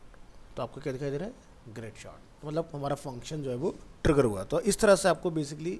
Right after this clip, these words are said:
एक function अगर कोई आपने बनाया हुआ है तो उसको call कराना है। तो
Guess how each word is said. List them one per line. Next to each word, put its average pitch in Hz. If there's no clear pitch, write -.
एक 156
function 139
अगर 151
कोई 143
आपने 143
बनाया 123
हुआ 143
है 165
तो 160
उसको 160
call 98
कराना 78
है। -
तो 180